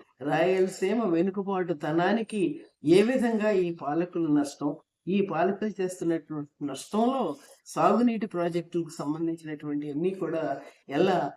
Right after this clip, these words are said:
మాయవేయబడుతున్నాయి, మభ్యపెట్టబడుతున్నాయి అనేటువంటి విషయాన్ని లోతుగా అధ్యయనం చేసి వాటన్నిటికి కూడా ఉద్యమించాల్సినటువంటి అవసరం ఈ రోజు రైతాంగానికి, రాష్ట్రంలో ఉండేటువంటి ప్రజానీకానికి అంతటికీ కూడా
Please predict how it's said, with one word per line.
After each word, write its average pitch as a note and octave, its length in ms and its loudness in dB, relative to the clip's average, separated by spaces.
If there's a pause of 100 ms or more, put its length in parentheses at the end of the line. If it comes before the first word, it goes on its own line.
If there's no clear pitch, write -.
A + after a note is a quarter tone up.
(280)
మాయవేయబడుతున్నాయి, D#3+ 1200 0
మభ్యపెట్టబడుతున్నాయి D3+ 1080 -4
అనేటువంటి C#3+ 480 -4
విషయాన్ని D#3 720 -2 (340)
లోతుగా F#3+ 480 4
అధ్యయనం G3 580 2
చేసి D3+ 340 -2 (360)
వాటన్నిటికి E3+ 680 0
కూడా F#3 220 -2
ఉద్యమించాల్సినటువంటి E3 1160 -2
అవసరం D3 360 -6
ఈ E3 120 -2
రోజు D3+ 280 -4
రైతాంగానికి, D#3 920 -4 (420)
రాష్ట్రంలో A3+ 600 2
ఉండేటువంటి E3+ 560 -2
ప్రజానీకానికి D3+ 880 -4
అంతటికీ E3+ 520 -6
కూడా E3+ 440 -2